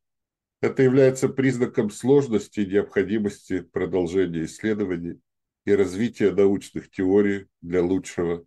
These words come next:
понимания Вселенной. Ставя основной вопрос о первопричине, космология в какой-то мере разбивает границы науки, но она использует эксперименты, наблюдения и математические модели, чтобы изучать Вселенную,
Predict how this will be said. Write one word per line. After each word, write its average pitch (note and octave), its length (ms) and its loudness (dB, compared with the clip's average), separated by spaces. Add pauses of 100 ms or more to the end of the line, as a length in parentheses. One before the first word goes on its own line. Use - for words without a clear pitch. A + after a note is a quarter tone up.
понимания D#2+ 680 -4 (100)
Вселенной. - 640 -6 (840)
Ставя C#3 500 2
основной B2+ 420 2
вопрос C3 500 2
о A#2 60 -2
первопричине, A2+ 1080 -2 (800)
космология A#2+ 720 2
в G#2+ 100 -6
какой-то A#2+ 480 2
мере A#2 540 2
разбивает A2 720 2
границы G#2+ 560 0
науки, G2+ 580 0 (760)
но G#2+ 220 4
она B2+ 240 6
использует A#2+ 600 0
эксперименты, A#2 880 0
наблюдения G2 800 0
и - 20 0
математические F#2 840 -4
модели, G2 420 0
чтобы F#2 380 -6
изучать F2 460 -4
Вселенную, F#2 600 -4